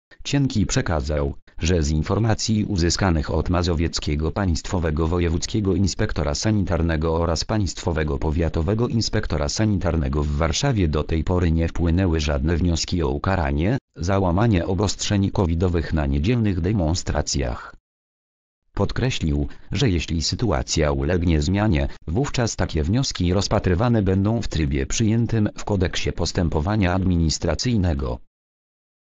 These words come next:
Wyjaśnił, że główny inspektor sanitarny nie jest uprawniony do nakładania kar administracyjnych,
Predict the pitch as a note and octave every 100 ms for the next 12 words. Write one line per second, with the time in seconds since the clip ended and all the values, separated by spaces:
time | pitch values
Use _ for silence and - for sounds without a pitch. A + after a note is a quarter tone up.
0 | _ D#2+ E2+ G2 C3+ E2+ D2 C#2+ - -
1 | - D#2+ D#2+ E2+ B2+ A2+ A2 F2 F#2 D#2+
2 | G#2 - D3 B2 F#2+ F#2 - A#2 A#2+ A#2
3 | G2 D#2 D#2 - - F2+ F2+ E2+ F2+ C3
4 | A2+ F2+ E2+ D#2 F2+ F2+ A#2+ E2+ - A2+
5 | A2+ F#2 D#2+ F2 D#2+ - E2 D2 G2 D2+
6 | C#2 A#1 -